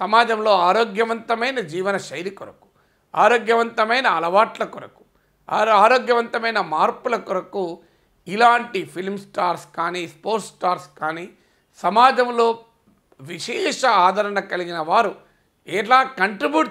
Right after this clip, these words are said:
చేయొచ్చు అనటానికి ఇది ఒక ఉదాహరణ. ఇప్పుడు రొనాల్డో లాంటి వారు "కూల్ డ్రింక్స్ తాగకండి, కొబ్బరి బొండాలు తాగండి" అని కనుక పిలిపిస్తే, దేశంలో జంక్ ఫుడ్స్, జంక్ డ్రింక్స్ ఒక్కసారిగా ప్రపంచవ్యాప్తంగా తగ్గిపోతుంది.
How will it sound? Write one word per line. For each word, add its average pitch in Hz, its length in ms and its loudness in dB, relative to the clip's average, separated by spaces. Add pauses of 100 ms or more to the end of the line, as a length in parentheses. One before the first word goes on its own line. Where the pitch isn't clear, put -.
చేయొచ్చు 208 440 -2
అనటానికి 185 560 -4
ఇది 185 80 -4
ఒక - 140 -10
ఉదాహరణ. 165 360 2 (240)
ఇప్పుడు - 240 -18
రొనాల్డో 202 440 2
లాంటి 190 360 -2
వారు 196 220 0
"కూల్ 196 320 -8
డ్రింక్స్ 196 300 -10
తాగకండి, 180 640 -6 (560)
కొబ్బరి 214 260 -2
బొండాలు 214 400 2
తాగండి" 196 500 -2
అని 185 160 -2
కనుక 185 300 -8
పిలిపిస్తే, 190 640 -12 (600)
దేశంలో 226 600 -2 (380)
జంక్ 226 420 -6
ఫుడ్స్, 190 400 -8 (160)
జంక్ 196 300 -8
డ్రింక్స్ 196 420 -10 (640)
ఒక్కసారిగా 247 680 2
ప్రపంచవ్యాప్తంగా 220 840 -4
తగ్గిపోతుంది. 233 540 -6